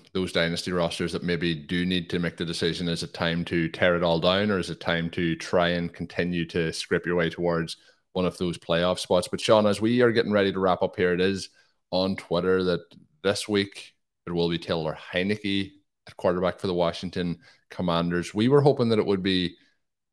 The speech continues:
a different quarterback that might get the shot, but we didn't think that would happen. So we get a quarterback change in Washington, not the one we were hoping. We're still hoping to get Sam Howell in there, but we don't want anything, you know, with the injury to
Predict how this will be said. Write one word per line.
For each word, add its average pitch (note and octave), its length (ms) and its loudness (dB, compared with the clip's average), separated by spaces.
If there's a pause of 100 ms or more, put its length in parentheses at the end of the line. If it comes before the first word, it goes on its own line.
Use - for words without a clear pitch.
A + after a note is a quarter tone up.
(240)
a D#2+ 60 -8
different F2 260 0
quarterback E2+ 480 0
that E2 120 -8
might E2+ 180 -2
get - 100 -8
the F2 80 -12
shot, D#2+ 300 0
but E2 100 -8
we F2+ 80 -2
didn't F2 240 -4
think F2+ 160 -4
that E2 140 0
would D#2+ 80 -2
happen. F2+ 160 0
So B2+ 100 0
we B2 60 0
get C3+ 100 6
a C3+ 40 0
quarterback C3+ 380 8
change G2 280 -2
in G2 80 -2
Washington, F#2 400 0
not F#2 180 0
the G2 80 -2
one F2+ 140 0
we E2+ 80 -2
were E2+ 80 -2
hoping. F2+ 180 0
We're F2 100 -6
still A2 200 2
hoping F#2+ 180 2
to F2+ 80 -4
get E2+ 80 -4
Sam D#2+ 240 -4
Howell E2 320 -2
in E2 100 -4
there, D#2+ 160 -4
but D#2 140 -4 (320)
we A2 60 2
don't A#2+ 100 8
want G#2 160 10
anything, G2 340 2
you F#2 80 0
know, E2+ 120 0
with E2 220 -4
the E2 280 2
injury F2+ 360 0
to E2 300 0